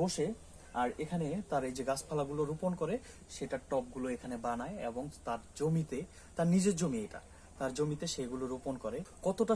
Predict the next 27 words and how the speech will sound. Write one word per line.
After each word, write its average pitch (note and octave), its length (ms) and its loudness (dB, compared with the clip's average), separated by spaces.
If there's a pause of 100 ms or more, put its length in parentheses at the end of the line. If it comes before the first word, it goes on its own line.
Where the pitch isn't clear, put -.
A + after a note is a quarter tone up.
(120)
শৌখিন G#3 480 6
পাগল G#3+ 300 8
হলে C#3 140 4 (100)
সে - 80 -4 (100)
এটা D3 200 -2
করতে E3 260 -4
পারে। A#2+ 160 0 (440)
একটা D3+ 140 4 (100)
আসলে E3 220 -2 (100)
সাধারণ D#3+ 380 4 (100)
একটা D#3 220 -2
শৌখিন D#3+ 360 0
মানুষও D#3 320 0
এত - 80 -8 (120)
কিছু - 220 -10
করতে D#3 260 -2
পারে A2 220 0
না, C3 60 -6 (380)
কিন্তু D3 260 -4
সে - 160 -2
একজন D#3 180 0 (120)
মানসিক E3 400 0
ভারসাম্যহীন, E3+ 580 2 (460)
কিন্তু B3+ 280 4 (260)
সে F3+ 140 2 (300)
একা A3 240 0
থাকে G3 160 2